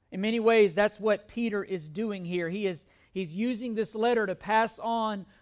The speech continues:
uh, the revelation of God to others, instruction that will keep them on a sure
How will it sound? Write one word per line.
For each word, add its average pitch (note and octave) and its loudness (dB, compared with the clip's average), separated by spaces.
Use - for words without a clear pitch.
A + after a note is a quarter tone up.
uh, E3+ -6
the E3+ -4
revelation G#3+ 2
of E3 -10
God G#3 4
to F#3+ -6
others, F#3+ -4
instruction F#3+ -6
that F#3+ 0
will F#3 -6
keep A3+ -6
them E3+ -2
on F#3+ 0
a F#3+ -2
sure A3 4